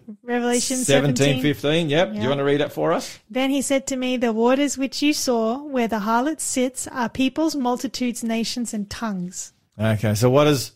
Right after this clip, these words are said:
Speaker 2: what does sea represent?
Speaker 1: Populated place.
Speaker 2: Yes. A populated pla-, and we, and we speak of a sea of people.
Speaker 1: <laughs> We
Speaker 2: There
Speaker 1: do.
Speaker 2: was a sea of people. So we even use that kind of language. Um, and so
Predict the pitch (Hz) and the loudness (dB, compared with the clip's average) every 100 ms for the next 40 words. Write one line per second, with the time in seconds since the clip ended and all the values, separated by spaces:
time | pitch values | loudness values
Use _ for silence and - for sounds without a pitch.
0 | - 113 147 143 - - - - 143 139 | -2 2 4 2 -2 -4 -4 2 4 6
1 | 113 104 101 98 71 - - 214 339 294 | 4 2 0 -2 -6 -6 -6 -4 0 0
2 | 262 240 - 214 185 - 107 143 339 - | -2 -4 -6 -6 -4 -4 0 2 4 2
3 | - - - _ _ _ 113 110 - - | -2 -8 -12 _ _ _ 0 0 -4 -4
4 | 135 - 143 135 - 135 147 165 175 160 | -2 0 2 4 2 0 4 4 4 2
5 | 165 170 - 185 220 202 175 175 117 - | 4 4 4 4 4 4 2 4 0 0
6 | - 160 160 147 117 - 120 - - - | 2 6 8 8 6 2 2 2 -4 -6
7 | - _ _ _ - 214 220 120 117 107 | -16 _ _ _ -10 -6 2 6 6 6
8 | 110 - - 143 139 120 - 110 107 98 | 2 0 2 6 6 4 2 0 0 -2
9 | 127 143 170 147 120 131 113 113 - 107 | 0 2 4 4 4 4 4 2 2 0
10 | 98 90 104 104 87 - - - - _ | 0 0 0 0 -2 -8 -16 -20 -20 _
11 | 107 107 104 98 - - - - 139 - | 2 4 4 2 -2 -12 -10 0 2 6
12 | 143 127 | 8 8